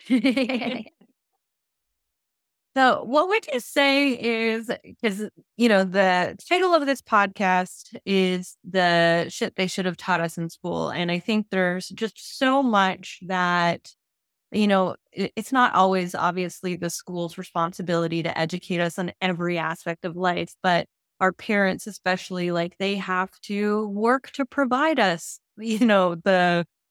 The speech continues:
Speaker 2: house and the food, so they can't do it either. So when it comes down to relationship,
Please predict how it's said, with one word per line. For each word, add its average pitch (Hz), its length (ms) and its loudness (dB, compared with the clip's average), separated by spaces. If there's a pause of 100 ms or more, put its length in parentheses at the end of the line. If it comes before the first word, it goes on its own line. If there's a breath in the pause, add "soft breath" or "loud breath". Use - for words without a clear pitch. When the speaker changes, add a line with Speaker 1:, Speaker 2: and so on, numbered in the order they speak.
Speaker 2:
house 214 400 0
and 185 120 -4
the 180 80 -4
food, 208 360 -4
so 202 120 -8
they 220 220 2
can't 269 360 -4
do 254 180 -4
it 240 100 0
either. 202 460 -2
So 190 360 -2 (380)
when 240 120 2
it 240 140 -2
comes 320 360 0
down 240 360 2
to 226 200 -4
relationship, 180 1080 -4